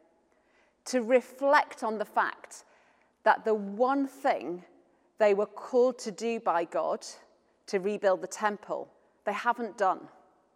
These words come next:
We have a unique opportunity in this moment of time to stop and reflect as a church and as individuals, as families, as connect groups, to reflect on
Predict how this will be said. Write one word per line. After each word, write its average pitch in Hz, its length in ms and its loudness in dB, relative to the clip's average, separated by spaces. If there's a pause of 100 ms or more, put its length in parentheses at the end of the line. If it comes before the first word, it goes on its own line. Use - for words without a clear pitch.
(1600)
We 262 260 4
have 220 200 2
a 208 40 -2
unique 208 500 -2 (100)
opportunity 208 680 -4
in 170 100 -6
this 170 220 -6
moment 180 420 -4
of 165 80 -14
time 156 480 -6 (760)
to 202 120 -4
stop - 640 2
and 190 220 -4
reflect - 680 -2
as 180 100 -8
a 180 80 -2
church - 680 -2 (140)
and 247 340 0
as 190 200 4
individuals, 220 1000 -4
as 175 160 -6
families, 220 680 -2
as 151 160 -8
connect 208 340 -4
groups, - 540 -4 (480)
to 233 120 0
reflect 226 840 0
on 165 180 0